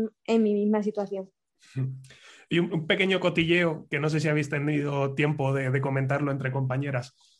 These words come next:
Speaker 2: Eh, el club es un club que cotiza en bolsa, como decía antes. Eh,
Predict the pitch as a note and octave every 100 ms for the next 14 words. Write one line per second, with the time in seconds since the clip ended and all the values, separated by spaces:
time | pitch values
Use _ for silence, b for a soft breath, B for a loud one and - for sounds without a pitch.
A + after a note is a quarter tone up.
0 | _ - B2+ - - F#4 A3 C3 C#3+ D#3+
1 | E3+ E3 D3+ F3+ D3+ C3+ C3 C3+ C#3+ D3+
2 | F#3+ G#3+ D#3 C#3 C3 C3 C#3 E3+ G#3+ A3+
3 | - C3 C3 C3